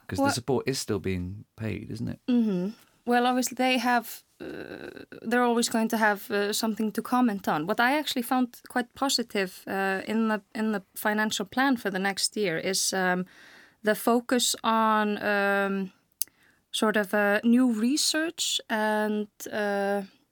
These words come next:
Speaker 2: like, uh, new initiatives, uh, which, uh, you know, hopefully will be able to create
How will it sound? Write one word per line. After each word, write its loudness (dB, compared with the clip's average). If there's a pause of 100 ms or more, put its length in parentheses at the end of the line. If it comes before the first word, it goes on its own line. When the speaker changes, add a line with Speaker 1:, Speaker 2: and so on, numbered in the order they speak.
Speaker 2:
like, -4
uh, -10
new 4
initiatives, 2 (560)
uh, 2
which, 0
uh, -8 (240)
you 0
know, 0
hopefully 0
will -2
be 0
able -4
to -2 (200)
create -2